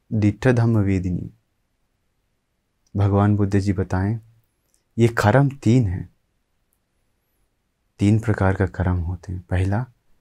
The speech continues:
दिट्ठ धम्म वेदिनी, दूसरा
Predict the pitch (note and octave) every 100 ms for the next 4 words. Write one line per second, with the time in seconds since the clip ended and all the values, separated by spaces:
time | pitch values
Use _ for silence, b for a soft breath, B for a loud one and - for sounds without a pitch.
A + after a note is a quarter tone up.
0 | _ _ _ _ _ - G2 G#2 G2+ C3
1 | A#2+ A2 G2 F#2 F2+ F2+ F2 F2 F#2+ _
2 | _ _ _ _ _ G#2 G2 G2+ G2 B2